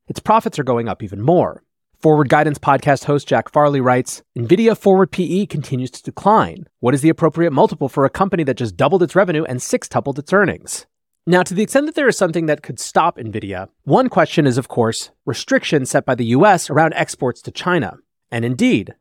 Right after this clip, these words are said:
yesterday, Nvidia said that its sales to China had dropped from nineteen percent of its data center chip revenues last year to a mid-single-digit percentage this year.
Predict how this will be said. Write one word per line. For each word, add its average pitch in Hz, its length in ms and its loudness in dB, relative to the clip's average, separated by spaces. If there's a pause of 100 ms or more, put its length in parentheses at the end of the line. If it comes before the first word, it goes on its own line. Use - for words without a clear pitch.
(140)
yesterday, 160 480 2
Nvidia 151 300 0
said 143 200 0
that 147 100 0
its 131 100 -6
sales 160 280 0
to 147 100 -14
China 131 460 -6
had 156 160 0
dropped 147 300 2
from 131 300 0
nineteen 165 480 0
percent 135 480 -2
of 127 80 0
its 131 160 -2
data 135 220 0
center 131 240 -4
chip - 200 -8
revenues 120 380 -4
last 151 320 0
year 101 300 -6 (180)
to 175 160 2
a 175 40 0
mid-single-digit 143 920 0
percentage 104 420 -6
this - 260 0
year. - 300 -10